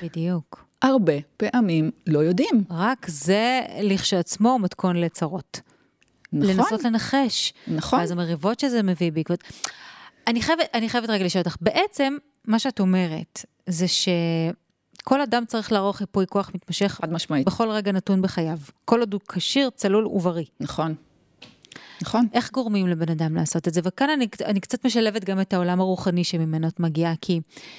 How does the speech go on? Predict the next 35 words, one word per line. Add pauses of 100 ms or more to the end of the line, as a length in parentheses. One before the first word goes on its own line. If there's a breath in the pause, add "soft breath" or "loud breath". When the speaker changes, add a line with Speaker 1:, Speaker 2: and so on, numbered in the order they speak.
(680 loud breath)
Speaker 1:
כי,
כי (340)
בואי
נודה
על
האמת,
זה
קצת
מנוגד
לטבע
שלנו.
אנחנו
בריאים,
אנחנו
חיים,
אנחנו
כל
הזמן
שועטים
קדימה,
את
יודעת,
אנחנו (280)
כמובן
לא
אלוהים,
לא
יודעים
מה
יקרה
מחר,
אבל (840 loud breath)
לא
רוצים
להתעסק